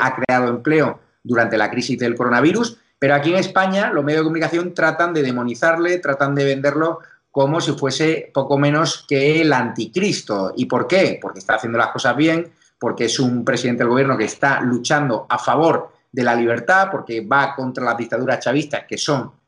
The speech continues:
socias, desgraciadamente, de nuestro gobierno socialcomunista, y por eso hemos decidido hacer esta sección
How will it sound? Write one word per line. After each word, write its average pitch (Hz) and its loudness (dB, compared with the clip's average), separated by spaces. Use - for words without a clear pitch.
socias, 123 -2
desgraciadamente, 120 0
de 113 0
nuestro 107 -4
gobierno 139 2
socialcomunista, 160 0
y - 2
por 151 6
eso 170 2
hemos 170 2
decidido 160 2
hacer 139 0
esta 147 0
sección 156 -2